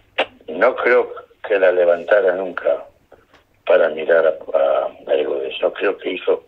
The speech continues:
le hizo esa, ese favor nunca. Y entonces Herodes, que era un payaso y un criminal, comenzó a decirle: "Hombre, hacía mucho tiempo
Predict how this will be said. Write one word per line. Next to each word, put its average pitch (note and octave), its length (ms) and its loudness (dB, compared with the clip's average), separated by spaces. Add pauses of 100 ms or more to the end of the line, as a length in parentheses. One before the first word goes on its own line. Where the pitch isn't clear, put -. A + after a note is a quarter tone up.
(440)
le E2+ 160 0
hizo F2+ 260 -2
esa, E2 460 0 (380)
ese - 260 -6
favor C#2 440 0
nunca. - 380 -10 (1400)
Y - 160 -4
entonces C#3+ 720 0
Herodes, C3 420 0 (420)
que A2+ 80 2
era G2+ 120 4
un G2+ 100 -8
payaso G2 600 0 (640)
y F2+ 80 -8
un F2+ 100 -4
criminal, G2 640 0 (600)
comenzó F#2+ 480 0
a A#2 80 6
decirle: A2+ 420 0
"Hombre, A2+ 340 2
hacía C3+ 200 -4
mucho B2+ 300 -6
tiempo B2+ 580 -2